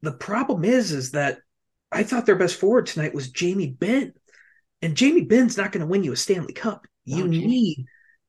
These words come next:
Speaker 1: you need Jason Robertson or Roope Hintz to do something. And in the three games against the Avs this year, Jason Robertson has done jack shit. I don't even remember his name being called tonight.
Speaker 2: Hey, everybody. Hope you've been enjoying this episode so far. Interrupting to bring you a word from our sponsor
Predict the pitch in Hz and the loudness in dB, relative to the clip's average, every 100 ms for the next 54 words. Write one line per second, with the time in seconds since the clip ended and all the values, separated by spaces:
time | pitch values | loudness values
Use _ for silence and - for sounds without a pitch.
0 | _ 160 196 220 190 214 202 170 190 185 | _ 0 2 2 4 2 2 -2 0 -2
1 | 156 139 160 170 160 175 - 156 185 180 | -4 -2 -2 -2 -2 -4 -2 -2 0 -2
2 | 143 143 151 139 127 - 202 220 190 220 | -2 -2 -2 -4 -8 -6 -4 2 4 4
3 | 202 180 175 156 143 185 185 202 220 165 | 0 -4 -4 -2 -2 -2 -4 -2 -2 2
4 | 185 247 254 156 180 180 147 135 127 135 | 0 0 -2 -2 -2 -2 -4 -6 -4 -4
5 | 120 120 _ _ _ _ 127 139 190 196 | -4 -6 _ _ _ _ -6 -4 -4 -4
6 | - - 143 139 - _ - 156 220 190 | -4 -2 -2 -2 -4 _ -2 2 2 0
7 | 185 175 160 165 160 143 151 139 139 120 | 0 0 2 2 0 0 -2 -2 -4 -6
8 | - 139 139 - - - _ _ _ _ | -6 -6 -6 -12 -18 -20 _ _ _ _
9 | _ 160 214 208 196 202 127 196 202 160 | _ 4 6 6 4 0 2 0 0 -4
10 | 123 120 110 110 110 104 107 113 110 - | -4 -4 -4 -4 -4 -6 -6 -8 -8 -6
11 | 98 - 98 92 - 95 95 - 202 202 | -8 -6 -10 -10 -6 -6 -6 -4 -4 -4
12 | 143 139 135 - - 143 139 127 98 95 | -6 -6 -8 -10 -8 -6 -4 -4 -4 -6
13 | 90 90 - 170 190 180 127 135 - - | -6 -10 -12 -8 -8 -6 -6 -6 -8 -8
14 | 185 170 - 117 | -8 -8 -6 -6